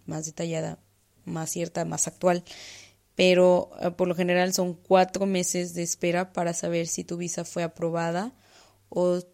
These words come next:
tu visa fue rechazada. Eso sí, la embajada pues tiene sus procesos de, pues, diferentes, no lo sé.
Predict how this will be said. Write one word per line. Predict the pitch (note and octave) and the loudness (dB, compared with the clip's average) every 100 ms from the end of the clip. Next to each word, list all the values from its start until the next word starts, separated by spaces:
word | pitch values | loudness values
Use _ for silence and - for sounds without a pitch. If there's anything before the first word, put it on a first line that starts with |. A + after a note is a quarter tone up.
| _ _ | _ _
tu | E3 | -8
visa | F3 - E3+ | -6 -4 -6
fue | - E3 D#3+ - | -2 -2 -2 -8
rechazada. | - D#3+ D#3 - - - F2+ - D3+ _ _ _ _ _ _ _ _ - | -10 -6 -6 -8 -4 -4 -4 -6 -10 _ _ _ _ _ _ _ _ -10
Eso | E3+ - | -8 -8
sí, | D#3+ - D#3 E3 - | -8 -10 -12 -16 -16
la | - F3+ | -6 -4
embajada | F3 F3+ F3+ F3+ | -2 -2 -2 -2
pues | F3 | -6
tiene | E3+ E3+ | -4 -6
sus | - E3 | -8 -12
procesos | - E3 F3 F#3+ G#3 A#3+ - _ - - _ | -10 -8 -6 -4 -6 -8 -12 _ -20 -20 _
de, | - F3 E3+ E3 D#3+ D#3+ D#3 E3 - - - - | -4 -2 0 0 0 -2 -4 -6 -10 -14 -20 -12
pues, | F#3 E3+ - - G3+ _ | -8 -8 -10 -18 -20 _
diferentes, | F#3 F#3 E3+ E3 E3 F3+ - | -6 -2 -2 -2 -4 -6 -6
no | E3+ | -6
lo | E3 | -8
sé. | - E3+ | -8 -10